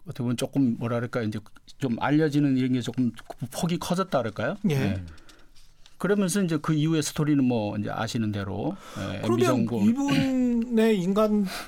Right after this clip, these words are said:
Speaker 2: 검사로서의 윤석열은 뭐 특별히 스타 검사가 됐고,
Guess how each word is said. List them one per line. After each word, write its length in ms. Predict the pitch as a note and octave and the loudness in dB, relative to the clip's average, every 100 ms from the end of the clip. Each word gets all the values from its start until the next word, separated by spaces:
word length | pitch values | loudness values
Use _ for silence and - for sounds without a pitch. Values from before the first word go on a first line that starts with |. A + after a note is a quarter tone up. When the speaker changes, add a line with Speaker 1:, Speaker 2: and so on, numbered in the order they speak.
| - F#3 | -2 -2
Speaker 2:
검사로서의 720 | D#3 F#3 G3 G3 F#3 F3 F3+ | 2 2 2 2 0 0 0
윤석열은 960 | D3 F3 G#3+ G3 F3 D#3 D3 C#3 G3+ F#3+ | 0 0 2 2 2 2 0 0 0 0
뭐 160 | D#3+ E3+ | 0 -4
특별히 800 | - - C#4 B3+ G#3 G#3+ E3 - - - - | -6 -2 0 2 4 2 2 -6 -16 -20 -12
스타 260 | - - B3+ | -10 -2 2
검사가 380 | A3 F#3 F#3 E3 | 4 2 2 0
됐고, 440 | A2+ - A2+ C#3+ | -2 -4 -4 -4